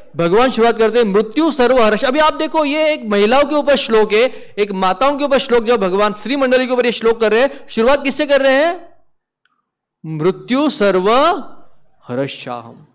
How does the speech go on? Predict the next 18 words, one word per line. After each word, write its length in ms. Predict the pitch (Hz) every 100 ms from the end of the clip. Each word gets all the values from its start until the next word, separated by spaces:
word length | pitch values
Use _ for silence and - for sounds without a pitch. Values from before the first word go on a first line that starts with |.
| _ 156
बाद 180 | 208 269
में 80 |
वर्णन 240 | 196 - 202
करते 240 | 302 262
हैं, 60 | 233
"उद्भवश्च 540 | 208 233 262 269 330
भविष्यताम", 680 | 262 262 247 254 247 165 165
मृत्यु 260 | 185 277
से 100 | 262
हरण 220 | 240 294 285
करता 260 | 254 247
हूं 140 | 285 330 - 196
लेकिन 240 | 226 254
फिर 120 | 220
से 120 | 247 277
जन्म 220 | 262 254
मिलता 340 | 233 226 233
है। 320 | 226 302 -